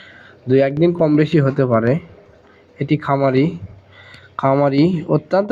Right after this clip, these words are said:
খুশি যে তার খামারে দুইটি বাছুর জন্মগ্রহণ করেছে। তো বাছুর জন্মগ্রহণ করাতে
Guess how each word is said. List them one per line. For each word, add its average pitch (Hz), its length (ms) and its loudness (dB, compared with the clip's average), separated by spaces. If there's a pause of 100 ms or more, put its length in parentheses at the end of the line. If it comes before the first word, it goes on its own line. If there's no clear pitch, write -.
(120)
খুশি 165 280 0 (220)
যে 127 100 2 (760)
তার 120 140 -2 (100)
খামারে 147 380 0 (360)
দুইটি 139 280 2 (100)
বাছুর 127 300 0 (920)
জন্মগ্রহণ 120 460 2 (120)
করেছে। 110 360 -4 (1400)
তো 123 100 0 (2500)
বাছুর 170 440 0 (520)
জন্মগ্রহণ 165 800 0 (160)
করাতে 135 440 0